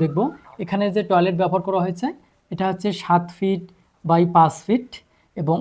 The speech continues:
এখানে যে অ্যাটাচ টয়লেট ব্যবহার করা হয়েছে, এর মাপও সাত ফিট by পাঁচ ফিট। এখন আমরা এই দিকে যদি দেখি, তাহলে আমাদের এই মাপটা হচ্ছে সাত ফিট by পাঁচ ফিট, এই মাপটা হচ্ছে সাত ফিট by পাঁচ ফিট। এখন আমরা দেখব কিচেন রুমের মাপ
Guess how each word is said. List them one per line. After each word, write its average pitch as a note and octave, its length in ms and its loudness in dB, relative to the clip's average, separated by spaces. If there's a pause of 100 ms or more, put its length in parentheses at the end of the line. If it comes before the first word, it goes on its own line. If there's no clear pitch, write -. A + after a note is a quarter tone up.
(100)
এখানে F#3+ 240 -2 (100)
যে G3 100 0
অ্যাটাচ F3 280 2
টয়লেট F3 220 2
ব্যবহার E3+ 260 2
করা F3 160 4
হয়েছে, F3 200 0 (480)
এর F3 160 4
মাপও F3 220 2 (320)
সাত D#3 240 0
ফিট G3 220 -2
by C4+ 100 6 (280)
পাঁচ G#3+ 240 8
ফিট। D#3 200 0 (400)
এখন F#3+ 280 -2
আমরা G3+ 160 4 (180)
এই G#3 120 0
দিকে F#3 240 2
যদি D#3 140 -2 (100)
দেখি, G#3 220 -2 (320)
তাহলে E3+ 220 0
আমাদের F3+ 240 -2
এই F3+ 100 4
মাপটা F3+ 280 0
হচ্ছে G3 240 -4 (460)
সাত D3+ 260 -2
ফিট F#3+ 200 0
by F3+ 100 4 (100)
পাঁচ E3+ 220 4
ফিট, C#4+ 200 -4 (440)
এই E3+ 120 4
মাপটা E3+ 320 2
হচ্ছে F3 220 -2 (440)
সাত D#3+ 240 -2
ফিট F#3 220 2
by A3+ 100 6 (360)
পাঁচ G3+ 160 10 (100)
ফিট। C#3+ 180 -2 (380)
এখন A#3+ 220 4 (100)
আমরা G#3+ 200 4
দেখব F3+ 140 0 (140)
কিচেন G#3 280 -2
রুমের F#3+ 280 0
মাপ F#3+ 120 6